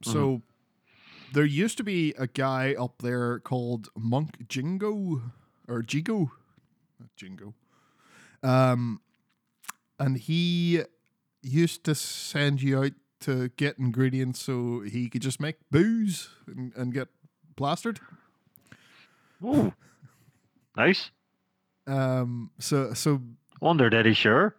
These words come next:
Speaker 2: Did it have an effect? That would have been cool.
Speaker 1: I, I think so. Um,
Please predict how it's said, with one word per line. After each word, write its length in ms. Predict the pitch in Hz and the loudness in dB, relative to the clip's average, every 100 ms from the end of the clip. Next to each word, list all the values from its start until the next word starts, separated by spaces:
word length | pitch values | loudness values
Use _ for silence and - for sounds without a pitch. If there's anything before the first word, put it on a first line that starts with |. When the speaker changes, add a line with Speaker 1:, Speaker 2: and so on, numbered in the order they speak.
| - | -2
Speaker 2:
Did 140 | 107 | 2
it 80 | 101 | 4
have 160 | 98 101 | 4 2
an 80 | 104 | 0
effect? 460 | - 127 170 - | 2 0 0 -2
That 80 | - | 2
would 80 | 151 | 4
have 80 | 190 | 2
been 120 | 196 | 0
cool. 260 | - 220 - _ - | 0 0 -2 _ -2
Speaker 1:
I, 140 | 185 | 0
I 100 | 180 | 2
think 260 | 180 294 - | 0 0 -6
so. 580 | - - 143 240 226 - | -6 0 2 2 -2 -2
Um, 600 | 143 143 135 135 127 123 | -2 0 -2 -4 -8 -12